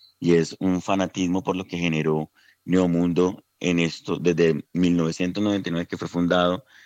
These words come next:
que empieza como una maloca y fue evolucionando a lo que es el centro de convenciones. Y ahí ya replanteo lo que serían como los retos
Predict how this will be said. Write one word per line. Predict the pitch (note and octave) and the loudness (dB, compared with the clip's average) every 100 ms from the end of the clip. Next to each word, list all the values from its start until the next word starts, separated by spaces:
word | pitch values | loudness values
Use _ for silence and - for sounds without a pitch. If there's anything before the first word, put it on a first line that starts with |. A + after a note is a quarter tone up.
| _ | _
que | - | -4
empieza | F#2 A2 G2 | 0 0 0
como | - F#2+ | -2 -2
una | F2+ | 0
maloca | F2+ F2 F2+ F2 F#2 | 0 2 2 2 -2
y | |
fue | F2+ F2 | -4 -2
evolucionando | E2 E2+ F2 E2 D#2 | -2 -2 -2 -2 0
a | |
lo | F#2 | -2
que | E2+ E2 | -4 -6
es | |
el | D#2+ | -6
centro | D#2 E2+ E2 | -2 -2 -4
de | |
convenciones. | E2 D2+ C#2+ D#2 D2 D#2+ - - - - - - | -6 -6 -6 -6 -6 -6 -12 -20 -20 -20 -20 -4
Y | E2+ | 2
ahí | E2 | 2
ya | D#2 F2 | 4 2
replanteo | F2+ F#2 - F2 D#2+ E2 | 2 -2 -2 -4 0 0
lo | F2+ | 0
que | - | -4
serían | F2 D2+ D2+ | -6 -6 -6
como | F#2+ G2+ | -2 0
los | F2 | 0
retos | D2+ E2+ E2+ G2 G2 - | 0 0 0 -2 -4 -6